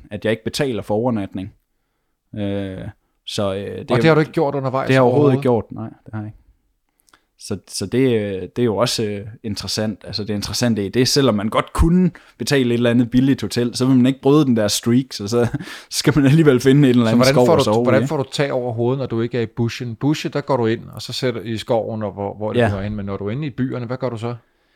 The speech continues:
Speaker 1: Jamen, i byer, øh, der bruger jeg meget noget, der hedder couchsurfing.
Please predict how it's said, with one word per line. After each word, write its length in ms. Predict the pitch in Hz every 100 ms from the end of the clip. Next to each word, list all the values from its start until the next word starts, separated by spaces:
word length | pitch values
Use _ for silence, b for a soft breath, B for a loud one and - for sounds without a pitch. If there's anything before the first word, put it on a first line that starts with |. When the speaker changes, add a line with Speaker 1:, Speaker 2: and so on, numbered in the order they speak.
| _ _ -
Speaker 1:
Jamen, 260 | 120 135 -
i 100 | 151
byer, 640 | - 208 208 147 107 - -
øh, 320 | 123 123 117
der 100 | 143
bruger 260 | 135 165 156
jeg 120 | 113
meget 240 | 113 123
noget, 160 | 127 127
der 60 | 117
hedder 160 | 107
couchsurfing. 720 | - 123 - - 101 - 95